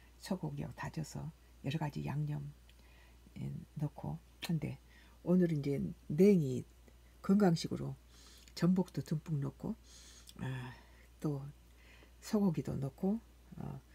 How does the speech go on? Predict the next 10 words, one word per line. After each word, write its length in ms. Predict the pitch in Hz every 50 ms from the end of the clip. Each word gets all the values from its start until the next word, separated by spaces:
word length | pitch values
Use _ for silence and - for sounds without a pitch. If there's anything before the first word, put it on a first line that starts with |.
| - - - - - -
냉이도 440 | 156 160 165 160 156 143 - 131 127
넣고, 380 | 131 135 - - - 185 208 - - - - - - - - - - -
어, 180 | - 147 135 - - - - - - - - - - - - -
여러 200 | 110 131 170 175
가지 400 | 170 165 156 - - 147 143 139 - - - - -
양파 360 | - 156 170 170 - 170 156
다져 260 | - 147 143 - 143
넣고, 300 | 135 131 131 - - 202
어, 800 | 233 - - - - - - - - - - - - - 139 131 117 - - - - - - -
그렇게 400 | - - 160 151 - 147 139 131